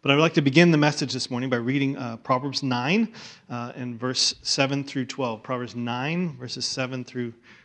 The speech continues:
twelve, if you wanna open your Bibles there. And I'm gonna ask you to, to stand as I read. Proverbs nine seven says, "Whoever corrects a scoffer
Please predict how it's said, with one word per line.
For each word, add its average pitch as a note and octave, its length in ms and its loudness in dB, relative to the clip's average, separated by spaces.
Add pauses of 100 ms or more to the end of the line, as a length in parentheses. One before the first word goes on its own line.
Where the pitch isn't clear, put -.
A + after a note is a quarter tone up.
twelve, B2+ 240 -6
if B2+ 80 -18
you B2 60 -12
wanna A#2+ 140 -10
open B2 340 -10
your A2+ 200 -8 (100)
Bibles A#2 640 -6 (680)
there. A#2+ 240 -2
And C3+ 260 -10
I'm C3 60 -6
gonna D3 100 -2
ask C#3 180 -2
you D3 60 -2
to, - 220 -6 (160)
to C3+ 80 -6
stand D3 440 2
as B2 320 -4
I B2 100 -6
read. B2+ 420 -4 (1040)
Proverbs C#3+ 300 4
nine C#3 180 4
seven D#3+ 460 0 (800)
says, D#3 180 2
"Whoever F3+ 300 8
corrects - 760 4
a E3+ 80 2
scoffer E3+ 840 8